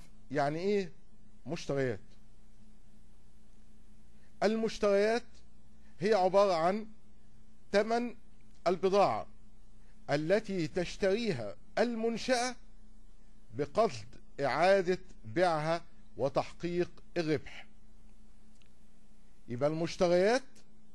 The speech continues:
هي عبارة عن البضاعة اللي أنا بشتريها بغرض إعادة بيعها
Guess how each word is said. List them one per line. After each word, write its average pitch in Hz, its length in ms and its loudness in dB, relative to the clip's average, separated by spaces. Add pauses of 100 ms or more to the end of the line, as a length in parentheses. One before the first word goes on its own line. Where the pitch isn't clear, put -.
(800)
هي 196 100 4
عبارة 185 400 8
عن 190 300 2 (100)
البضاعة 175 500 4
اللي 156 180 2
أنا 160 300 4
بشتريها 196 720 0 (1500)
بغرض 175 480 4 (720)
إعادة 175 480 4 (160)
بيعها 151 440 2